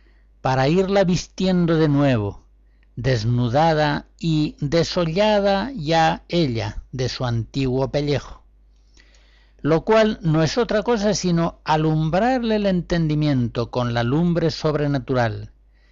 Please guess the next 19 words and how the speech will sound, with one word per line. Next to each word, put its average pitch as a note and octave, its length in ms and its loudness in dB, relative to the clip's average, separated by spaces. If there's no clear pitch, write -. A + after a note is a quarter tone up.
de C3+ 160 0
manera D3+ 380 2
que D#3 120 0
de C#3 100 0
entendimiento C#3 920 0
humano G#3 500 2
se - 300 -2
haga D3+ 220 0
divino, E3 680 0
unido D#3 680 2
con B2+ 160 -2
el A#2 160 -2
divino. A2 480 -2
Y F3+ 160 0
ni D3 140 4
más F3+ 360 2
ni G3+ 160 2
menos A#3 520 2
informarle D3 1160 0